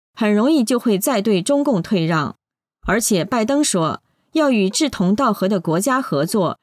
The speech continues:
施压中共。那他们亲共，你跟着亲共吗？而且其他国家也很难抵挡中国大陆的市场与经济压力，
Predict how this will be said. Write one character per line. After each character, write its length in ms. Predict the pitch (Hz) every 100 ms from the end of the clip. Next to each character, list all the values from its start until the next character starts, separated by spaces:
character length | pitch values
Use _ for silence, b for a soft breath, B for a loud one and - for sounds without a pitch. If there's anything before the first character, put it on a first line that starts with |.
| _
施 220 | - - 294
压 200 | 294 285
中 220 | 185 160
共。 260 | 175 135 - _ _ _ _ _
那 220 | 294 269
他 220 | 240 - 330
们 140 | 254
亲 260 | - 320 311
共， 320 | 311 180 -
你 200 | 220 214
跟 180 | 208 294
着 80 | 247
亲 280 | - 285 285
共 180 | 294
吗？ 320 | 220 202 196 208 _ _ _
而 120 | - 220
且 220 | 220 185
其 180 | - 220
他 180 | 262
国 200 | 269 175
家 360 | 175 202 190 202 _ _ _
也 120 | 240 294
很 240 | 277 180
难 220 | 170 240
抵 180 | 262 208
挡 240 | 226 156
中 200 | 180 302
国 180 | 277 175
大 200 | 226 247
陆 120 | 226
的 100 | 196
市 240 | 196 - 247
场 300 | - 156 -
与 180 | 196 185
经 180 | 233 285
济 160 | 240
压 200 | 180 170
力， 280 | 170 160 156